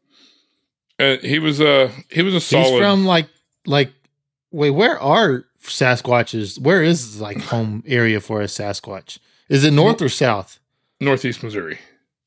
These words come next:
Speaker 2: Huh. I always kinda, I guess that's a, I'm thinking more of a Yeti, I guess.
Speaker 1: So,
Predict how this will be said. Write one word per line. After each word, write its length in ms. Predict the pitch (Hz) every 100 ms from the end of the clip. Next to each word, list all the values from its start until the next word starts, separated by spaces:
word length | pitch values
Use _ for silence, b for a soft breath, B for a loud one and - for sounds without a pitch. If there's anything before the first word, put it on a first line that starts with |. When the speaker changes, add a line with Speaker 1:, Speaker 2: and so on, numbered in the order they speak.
| _ _ _ _ _ _ _ _ _ _ - _
Speaker 2:
Huh. 240 | 226 120 95 _ _ _ _ _
I 80 | 139
always 260 | 165 156 -
kinda, 300 | 156 139 -
I 140 | 135 156
guess 200 | 170 -
that's 300 | 156 147 120
a, 180 | 113
I'm 80 | 139
thinking 260 | 143 180 143
more 140 | 131
of 80 | 117
a 40 |
Yeti, 440 | 104 104 107 104 98
I 60 |
guess. 400 | 98 101 101 - -
Speaker 1:
So, 280 | - 151